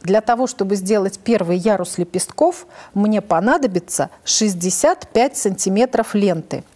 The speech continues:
И я вот так сразу отмерю, но посмотрите, какую я использую хитрость. Отрезать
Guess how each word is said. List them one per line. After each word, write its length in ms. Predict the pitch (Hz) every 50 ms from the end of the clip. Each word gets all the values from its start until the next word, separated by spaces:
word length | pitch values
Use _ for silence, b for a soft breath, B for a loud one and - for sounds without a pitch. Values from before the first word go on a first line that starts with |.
| B B B B B B B 185
И 60 | - 190
я 180 | 190 247 262
вот 160 | 262 294 285
так 180 | - 262 254 -
сразу 480 | - - - 247 254 254 220 202 214 - -
отмерю, 640 | 220 233 240 - 262 285 339 392 403 330 214 170 170 - - _ _ _ _ - -
но 160 | - 190 233 302
посмотрите, 680 | - - 311 - 277 254 262 262 - 330 349 - 294
какую 440 | 233 - 240 226 226 - 302 339 330
я 200 | 254 226 220 208
использую 520 | 208 208 - - 240 262 254 247 277 285
хитрость. 600 | 277 - - 220 196 - - - 151 - - - - -
Отрезать 680 | 196 208 - - 214 247 240 233 311 349 403 392 -